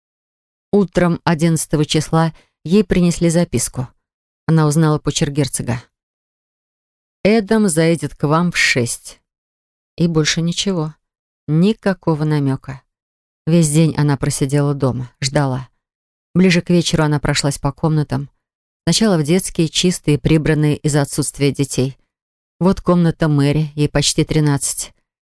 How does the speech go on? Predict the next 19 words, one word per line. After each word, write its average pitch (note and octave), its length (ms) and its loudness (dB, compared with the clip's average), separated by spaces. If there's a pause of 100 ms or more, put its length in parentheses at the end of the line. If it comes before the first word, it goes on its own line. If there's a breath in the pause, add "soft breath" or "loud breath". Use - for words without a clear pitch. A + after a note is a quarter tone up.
Мрачная, D3+ 600 0
похожая C#3 760 0 (260)
на D3+ 160 2
келью, C3 560 -2 (300)
с D3 120 2
библиями D3 640 2
и - 20 2
изображениями C#3 640 0
святых. - 580 -4 (760)
Но F#3+ 80 2
скоро A#3+ 320 2
этот G#3 240 -2
возрастной D#3+ 520 0
этап D#3+ 240 -2
закончится. - 800 -6 (720)
Комната D#3+ 480 2
Эллен, E3 480 0
ей D3+ 140 2
десять, C#3+ 540 -4